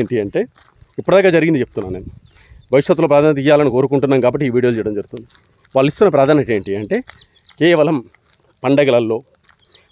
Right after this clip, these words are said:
పూజా కార్యక్రమాలలో, ఇతరత్ర విషయాలలో, ఫిఫ్టీన్త్ ఆగస్టు, ట్వంటీ సిక్స్ జనవరి, హోలీ, గణపతి ఉత్సవాలు వీటికి మాత్రమే యువతను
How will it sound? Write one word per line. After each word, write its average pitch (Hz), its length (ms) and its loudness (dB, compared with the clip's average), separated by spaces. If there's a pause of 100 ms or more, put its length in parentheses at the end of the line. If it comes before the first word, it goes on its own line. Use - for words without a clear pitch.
(120)
పూజా 160 220 4 (100)
కార్యక్రమాలలో, 123 640 -2 (760)
ఇతరత్ర 156 360 0
విషయాలలో, 117 460 0 (640)
ఫిఫ్టీన్త్ 160 380 2
ఆగస్టు, 107 320 -6 (260)
ట్వంటీ 151 240 0
సిక్స్ 143 180 -2
జనవరి, 110 360 0 (500)
హోలీ, 147 300 2 (260)
గణపతి 156 320 2
ఉత్సవాలు 117 420 -2 (640)
వీటికి 190 380 0
మాత్రమే 190 320 0 (100)
యువతను 165 280 4